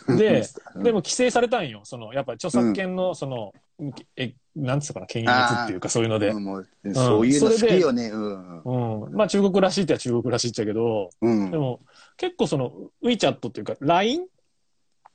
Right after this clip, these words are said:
Speaker 1: うん。
Speaker 2: 要は、line的なアプリの会社が、やっぱりさ、
Speaker 1: うん。
Speaker 2: の立場から見た時にさ、あ、
Speaker 1: うん。
Speaker 2: このクラブハウスの、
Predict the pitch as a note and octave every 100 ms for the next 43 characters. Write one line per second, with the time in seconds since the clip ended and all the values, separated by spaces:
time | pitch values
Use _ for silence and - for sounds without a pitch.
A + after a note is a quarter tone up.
0 | _ - C#3+ C#3+ E3+ G3+ E3 D#3 A#2+ D#3
1 | A3 C4+ B3 B3+ - B3 A#3+ G#3+ F3+ -
2 | G#3+ F#3+ D3 A#2 - A2 G#2 A2 B2+ B2
3 | A2+ - A#2+ G2+ - G2 G2 G#2 C#3+ D#3
4 | D3 C#3+ B2+ G#2+ G#2+ F#2+ - - - G2+
5 | F2+ - _ C3+ G#2+ G#2 D#3+ F#3 - E3+
6 | G#3 A3+ - A#3 G#3+ E3+ B2+ A#2